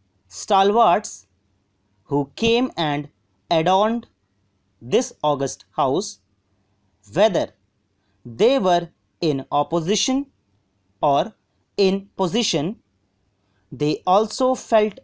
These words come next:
that agriculture is one of the most important aspects of livelihood of the Indian people. Sir,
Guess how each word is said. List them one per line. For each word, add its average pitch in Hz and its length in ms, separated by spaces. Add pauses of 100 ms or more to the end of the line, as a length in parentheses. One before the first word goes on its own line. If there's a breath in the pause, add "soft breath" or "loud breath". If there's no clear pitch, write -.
(240)
that 175 400 (880)
agriculture 143 800 (920)
is 151 300 (340)
one 135 340
of 226 340
the 123 300 (600)
most 196 560
important 170 760 (680)
aspects 233 760 (720)
of 156 300 (160)
livelihood 226 760 (680)
of - 300
the 131 200 (400)
Indian 127 380
people. 185 480 (1900)
Sir, 185 400